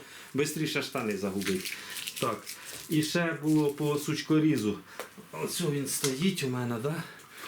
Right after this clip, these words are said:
По цьому теж там мені дзвонили, питали, що, е, народ, я ж вам реально показав. Це, е, ось оцей, той, що я вам зрізав, бачите, одна сторона, е, вже замазана суха,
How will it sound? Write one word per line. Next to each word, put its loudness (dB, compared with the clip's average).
По 4
цьому 2
теж 2
там -2
мені 0
дзвонили, 2
питали, -2
що, 0
е, -6
народ, 0
я 0
ж -4
вам 0
реально 0
показав. -2
Це, -2
е, -10
ось 0
оцей, 0
той, 6
що 0
я 4
вам 0
зрізав, 2
бачите, -2
одна 0
сторона, 0
е, -14
вже 0
замазана -2
суха, -2